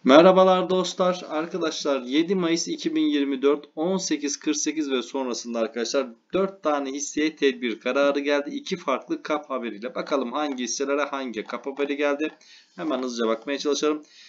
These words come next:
Sermaye Piyasası Kurulu kararı uyarınca devreye alınan volatilite bazlı tedbir sistemi kapsamında arkadaşlar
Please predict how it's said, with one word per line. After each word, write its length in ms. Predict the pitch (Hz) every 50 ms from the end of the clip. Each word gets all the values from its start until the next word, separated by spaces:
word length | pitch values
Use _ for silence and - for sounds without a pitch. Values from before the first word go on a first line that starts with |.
| - _
Sermaye 480 | - - - 170 160 165 175 196 202 196
Piyasası 300 | 196 190 180 - - -
Kurulu 240 | - 185 175 175 175
kararı 320 | - 185 175 175 175 170
uyarınca 480 | 170 165 170 170 170 160 143 139 131 131
devreye 280 | 165 170 165 165 165
alınan 260 | 156 151 143 131 123 127
volatilite 460 | 143 151 151 - 170 156 156 165 147
bazlı 200 | 143 135 117 120
tedbir 280 | - 143 143 160 170
sistemi 340 | 170 170 - - 127 104 101
kapsamında 440 | - 139 143 139 - - 160 160 160
arkadaşlar 480 | 160 160 165 165 156 - 175 170 170